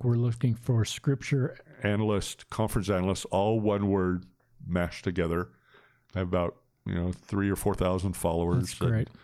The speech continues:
Speaker 2: uh, one thing else I do is I go through Instagram, and there's a lot of people that post other good things, and I make comments on their postings because too, too often on Instagram,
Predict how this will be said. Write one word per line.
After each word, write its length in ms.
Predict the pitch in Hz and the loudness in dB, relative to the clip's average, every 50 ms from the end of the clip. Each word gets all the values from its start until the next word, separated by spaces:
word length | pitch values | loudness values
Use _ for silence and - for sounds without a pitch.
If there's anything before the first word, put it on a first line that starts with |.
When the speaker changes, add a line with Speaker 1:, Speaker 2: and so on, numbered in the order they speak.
| - _ _ _ - - - _ _ _ - | -20 _ _ _ -20 -20 -20 _ _ _ -2
Speaker 2:
uh, 160 | 95 95 95 | -2 0 0
one 220 | - 107 117 143 147 | 0 0 0 2 2
thing 100 | 127 117 | 2 2
else 240 | 113 110 90 - | 0 0 -2 -2
I 80 | - 117 | -2 0
do 160 | 113 113 101 | 2 2 2
is 120 | 95 - - - | 0 0 -2 -2
I 60 | 110 | -2
go 180 | 113 123 117 107 | 0 0 0 0
through 240 | - - 120 110 | 0 0 0 0
Instagram, 720 | - 107 107 120 - - 120 95 101 92 85 78 82 90 90 - - _ _ - - _ _ _ _ | 0 -2 -2 -4 -4 -4 -2 0 0 2 2 0 -2 -2 -6 -10 -16 _ _ -20 -20 _ _ _ _
and 100 | - 95 | -2 -2
there's 160 | 107 104 92 | 0 0 0
a 20 | 101 | 0
lot 140 | 107 117 113 | 0 0 0
of 80 | 110 | 0
people 180 | 123 120 101 98 | 0 2 2 2
that 140 | 98 - - | 0 -2 0
post 360 | - - 104 107 - - - | 0 2 2 2 0 0 -2
other 220 | 113 123 131 127 | 0 0 2 0
good 240 | - - 107 98 - | 2 0 0 0 0
things, 480 | - 123 127 117 98 87 92 98 92 - - | 0 0 2 2 2 2 0 -2 -2 -4 -2
and 100 | 95 92 | 0 0
I 80 | 95 | 0
make 220 | 98 98 101 101 - | 0 0 -2 -2 -2
comments 520 | - 101 104 107 107 101 101 - - - - | -2 0 2 2 2 0 -2 -4 -10 -8 -4
on 200 | - 90 90 90 | -2 0 2 2
their 180 | 92 95 95 101 | 2 2 2 2
postings 600 | - - 101 104 - - - 120 135 143 - - - _ _ _ _ _ _ _ _ _ _ - - | 2 2 0 0 0 0 0 0 0 -2 -6 -12 -16 _ _ _ _ _ _ _ _ _ _ -6 -4
because 380 | - 120 - 123 117 113 - - _ _ - - _ _ _ _ _ _ _ - - | -2 0 0 0 -2 -2 -6 -12 _ _ -20 -20 _ _ _ _ _ _ _ -20 -8
too, 260 | - - 139 127 113 117 - - _ | -4 -4 -2 -2 -4 -6 -10 -14 _
too 220 | - 175 151 143 | -2 0 2 2
often 260 | 123 117 - - 113 | 2 0 0 0 0
on 140 | 110 110 101 | 0 0 0
Instagram, 720 | 110 117 117 - - 131 - - - 131 110 101 110 117 | 0 -2 -2 -4 -4 -2 0 0 2 2 2 2 0 -2